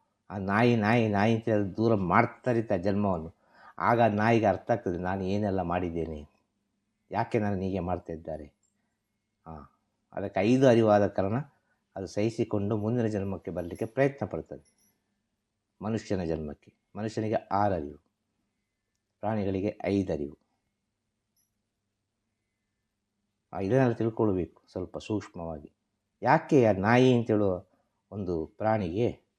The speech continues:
ಒಂದು ಇಂಥ ಒಂದು ವಿಶೇಷವಾದ ಗುಣವನ್ನು ಕೊಟ್ಟ?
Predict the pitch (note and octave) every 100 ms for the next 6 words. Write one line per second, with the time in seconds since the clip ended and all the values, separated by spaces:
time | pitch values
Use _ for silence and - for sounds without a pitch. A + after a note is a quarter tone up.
0 | _ _ _ _ _ _ _ _ _ G2+
1 | F#2 F2+ E2+ D#2 - _ _ _ _ _
2 | _ _ _ B2+ C#3+ C#3 A#2 G#2+ B2+ A2+
3 | A2+ C3+ D3 C#3+ A2 G#2 C3 A2+ A2 F#2+
4 | A#2+ D3+ C3 - D2